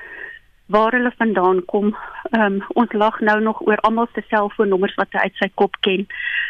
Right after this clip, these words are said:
Hy was net 'n merkwaardige mens. Ehm, sy passie vir sport, veral vir cricket en sy rolbal en ek, eh, hy was so 'n voorbeeld en ek dink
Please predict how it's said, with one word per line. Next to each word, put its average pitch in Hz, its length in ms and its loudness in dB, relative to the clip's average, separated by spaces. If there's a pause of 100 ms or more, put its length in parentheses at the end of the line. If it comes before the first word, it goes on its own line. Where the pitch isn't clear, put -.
(140)
Hy 240 80 4
was 247 160 0
net 277 220 0
'n 294 80 4
merkwaardige 220 760 0
mens. 190 380 2 (220)
Ehm, 190 300 0 (580)
sy 240 80 4 (120)
passie 247 400 0
vir 226 100 -4 (100)
sport, 196 360 0 (360)
veral 214 260 0
vir 233 180 0
cricket - 440 -2
en 180 180 0 (120)
sy 196 120 0
rolbal 196 600 0
en 175 160 -4 (720)
ek, - 160 0 (180)
eh, - 220 -2 (180)
hy 226 100 2
was 247 220 -2
so 311 80 4
'n - 180 -2
voorbeeld 214 560 2
en 208 160 0
ek - 400 -2
dink 233 240 0